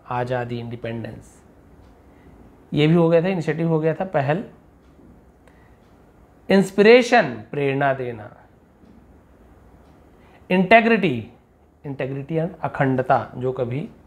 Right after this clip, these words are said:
अलग ना हो, अखंड हो। उसके बाद इंटरकनेक्शन, अंतराधार, इसका मतलब होता है इंटर, वही कनेक्शन, वही संबंध स्थापित करना। उसके बाद नेक्स्ट वर्ड है इंट्यूजन।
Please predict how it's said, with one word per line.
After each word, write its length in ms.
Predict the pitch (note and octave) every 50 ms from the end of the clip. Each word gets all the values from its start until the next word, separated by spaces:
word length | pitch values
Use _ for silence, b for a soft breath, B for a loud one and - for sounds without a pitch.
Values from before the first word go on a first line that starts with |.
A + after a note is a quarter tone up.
| _ _ - - - -
अलग 220 | C3 B2 A#2+ B2
ना 100 | B2+ C#3
हो, 80 | C#3 C#3
अखंड 400 | B2 A#2+ - - C3 B2+ B2+ B2+
हो। 280 | B2+ C3 C#3 D3+ - - - - - _ - - _ _ _ - _ - _ - - _ - -
उसके 180 | - - D#3
बाद 200 | D#3 - - -
इंटरकनेक्शन, 920 | G#3 G#3+ A3+ G#3 A#3+ A#3 A3+ A3 F#3 E3 D3 C3 - - - C3 A#2+ A2+ A2+ - - - _ _ _ _ _ _ _ _ _ _ _ _ _ _ _ - _ _ -
अंतराधार, 920 | E3 F3 F3+ F3 F3+ F#3+ F#3 F3+ E3 D3+ C3 A#2 A#2 B2 A2+ G#2+ F2+ - - _ _ _ _ _ - -
इसका 240 | A#2 - - D#3+
मतलब 240 | D3 D3+ C#3+ C#3+ C#3+
होता 240 | C#3 C#3+ C#3 - F3
है 100 | F3 D#3
इंटर, 240 | C#3 C3+ - - - - - _ - _ -
वही 80 | F3 F3
कनेक्शन, 440 | F3 - D3+ D3+ D3 C#3+ - F#3+ F#3+
वही 160 | F3 E3+ E3+
संबंध 420 | - - D3 C#3 C#3+ D#3 D#3 D#3
स्थापित 380 | C#3+ - - C#3+ C#3 - D#3+ -
करना। 400 | - D3 D3 D#3 F3+ A3+ A#3+ - - - _ _ _ b b b b b b b b _ _ _ _ _ _ _ _ _ - - - - - - - _ - - -
उसके 240 | - D3+ - - E3
बाद 280 | C#3+ D3+ D#3+ E3 - - D3
नेक्स्ट 240 | C#3 D3 C#3+ -
वर्ड 200 | D3+ D3+ D3 C#3+
है 120 | C#3+ D#3+ E3+ - - - _ - _ _ _ - - _ - b b b b b b b b b b b b b - -
इंट्यूजन। 680 | - G#3+ A#3+ B3+ A#3+ A#3 C4+ A#3 G#3+ F3+ E3+ D#3+ C3+ A#2